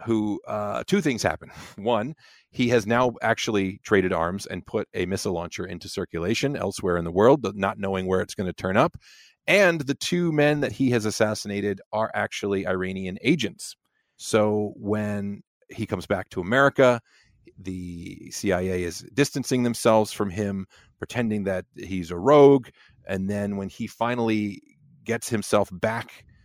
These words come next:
uh, into the Middle East, he is captured by Masawi, who is another agent, an Iranian agent played by Mark Strong. Uh, and then he's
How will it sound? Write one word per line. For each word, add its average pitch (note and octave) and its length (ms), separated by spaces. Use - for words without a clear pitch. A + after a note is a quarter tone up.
uh, F#2 200
into A2 200
the G2+ 60
Middle F#2 240
East, - 340
he F3 200
is C#3 140
captured G#2 720
by F#2+ 520
Masawi, A2+ 760
who F#2+ 280
is F#2+ 340
another A2 480
agent, A#2+ 360
an F#2 120
Iranian G#2+ 520
agent F#2 320
played G#2 340
by F#2 280
Mark F#2 260
Strong. C3+ 500
Uh, C#3+ 500
and E3+ 280
then F#3 260
he's F#3 420